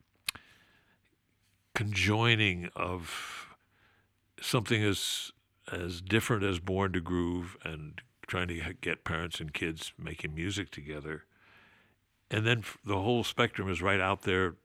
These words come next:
to those, all these trillions of dollars unaccounted for, untabulated,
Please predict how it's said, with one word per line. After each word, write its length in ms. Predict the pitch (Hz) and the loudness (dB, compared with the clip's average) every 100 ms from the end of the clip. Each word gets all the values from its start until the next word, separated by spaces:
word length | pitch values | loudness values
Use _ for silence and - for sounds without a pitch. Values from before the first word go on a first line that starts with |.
| - | -6
to 140 | - | -4
those, 340 | 85 82 82 - | -2 -4 -6 -6
all 160 | 87 90 | 0 2
these 220 | 95 92 | 2 2
trillions 420 | - 107 101 98 | 2 2 2 2
of 100 | 90 | 0
dollars 720 | 85 90 90 90 82 - - - _ _ _ _ _ _ _ _ | 2 4 4 4 2 0 -4 -8 _ _ _ _ _ _ _ _
unaccounted 800 | - 120 127 107 - 101 98 87 | 8 10 10 6 2 2 4 0
for, 360 | - 76 - - - | -4 -6 -6 -8 -2
untabulated, 2250 | 104 110 117 110 107 98 _ _ _ _ _ _ _ - 104 104 90 90 85 - - - | 2 2 0 -6 -8 -12 _ _ _ _ _ _ _ -2 6 6 6 2 0 0 -4 -10